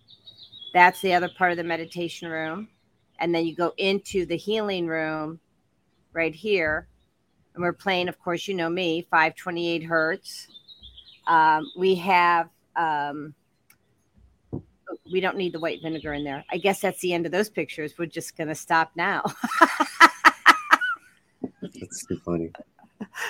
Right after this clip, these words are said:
Speaker 1: Well, so, you know, we're working on the backyard. Uh, we're gonna have our celebration of our marriage. Um, Andrew and I were married twelve twelve twenty-one,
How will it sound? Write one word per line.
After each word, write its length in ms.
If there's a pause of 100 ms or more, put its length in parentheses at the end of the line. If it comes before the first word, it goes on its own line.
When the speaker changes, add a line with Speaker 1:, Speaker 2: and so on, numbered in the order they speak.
Speaker 1:
Well, 180
so, 260 (120)
you 120
know, 240
we're 180
working 360
on 140
the 60
backyard. 760 (440)
Uh, 320
we're 140
gonna 180
have 360
our 160
celebration 920 (240)
of 220
our 180
marriage. 800 (340)
Um, 600 (360)
Andrew 280
and 100
I 100
were 160
married 520
twelve 280
twelve 400
twenty-one, 840